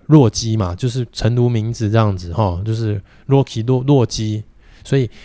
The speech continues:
我就比较没什么肉。然后他们就秀出他们这个打网球这个结实的臂膀，让我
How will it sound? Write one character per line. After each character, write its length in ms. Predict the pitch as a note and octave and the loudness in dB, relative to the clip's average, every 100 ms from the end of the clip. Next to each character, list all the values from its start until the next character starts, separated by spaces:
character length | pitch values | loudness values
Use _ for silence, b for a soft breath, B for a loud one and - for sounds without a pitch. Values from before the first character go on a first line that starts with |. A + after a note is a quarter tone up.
| B B | B B
我 100 | A2 | -2
就 160 | D#3 | -2
比 120 | C#3+ | -2
较 100 | B2 | -2
没 160 | C#3+ A#2 | -2 -4
什 100 | A#2 | -6
么 120 | F2 | -8
肉。 340 | G#2+ C3+ E2 D2+ - - - - B B B B B | -4 -2 -4 -8 -20 -20 -20 -20 B B B B B
然 100 | A#2+ | -4
后 20 | |
他 60 | C#3+ | -2
们 80 | D3 | 0
就 80 | C#3+ | -2
秀 280 | - D3 | 0 0
出 160 | A#2+ C3 | 2 2
他 100 | B2+ | 2
们 140 | A2 | 2
这 100 | A2+ | 0
个 160 | A#2 G#2 | 0 0
打 240 | - G#2 | 0 0
网 180 | A#2+ G2 | 0 0
球 220 | F#2 G2 | -2 -2
这 80 | A2+ | 0
个 80 | A2+ | 0
结 400 | - - D#3 D#3 | -2 -6 -2 -2
实 220 | D#3 - | -2 -2
的 140 | A2+ A#2+ - | 0 -2 -2
臂 180 | - B2 | -2 -2
膀， 400 | G2 A#2 A2 A2+ A2 - | -2 -4 -2 -6 -12 -14
让 120 | C3+ | -10
我 140 | G#2+ | -10